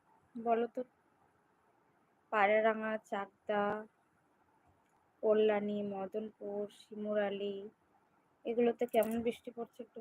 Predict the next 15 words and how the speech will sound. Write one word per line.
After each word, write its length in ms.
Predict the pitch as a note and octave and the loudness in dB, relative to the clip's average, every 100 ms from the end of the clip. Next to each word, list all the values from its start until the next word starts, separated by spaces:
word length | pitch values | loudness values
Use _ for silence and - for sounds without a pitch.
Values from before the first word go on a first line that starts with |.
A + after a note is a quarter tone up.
| G#3+ | -2
বলো 180 | G#3+ A3 A3 | -2 -2 -6
তো 60 | A3 | -12
দেখি। 240 | G#3+ _ A#3 _ _ _ _ _ _ _ _ _ _ _ _ _ _ _ _ _ _ - | -14 _ -20 _ _ _ _ _ _ _ _ _ _ _ _ _ _ _ _ _ _ -10
আমাদের 300 | A3 A3 A3+ G3 | -8 -4 -4 -2
রানাঘাটে 480 | F#3 G3+ A3 G#3+ A#3 | -4 -6 -10 -12 -8
তো 40 | A#3+ G#3+ | -10 -10
ভীষণ, 440 | G3+ G3 - A3 A3 G3+ | -14 -18 -16 -14 -12 -14
ভীষণ 380 | F#3 - G#3 G#3+ G3+ | -18 -16 -12 -12 -14
বৃষ্টি 240 | F3+ _ _ | -18 _ _
পড়ছে, 340 | _ _ _ _ _ _ _ _ _ _ _ _ _ _ _ _ _ _ | _ _ _ _ _ _ _ _ _ _ _ _ _ _ _ _ _ _
পুরো 220 | - A3+ G#3 | -8 -6 -4
বন্যা 340 | G3+ G3+ G3+ G#3 G#3 | -4 -4 -4 -8 -10
হয়ে 200 | F#3+ G3 | -14 -16
গেল। 160 | G#3+ A3+ A3+ _ - - - | -20 -20 -20 _ -20 -20 -10
শনি 260 | A#3+ A#3+ | -4 -2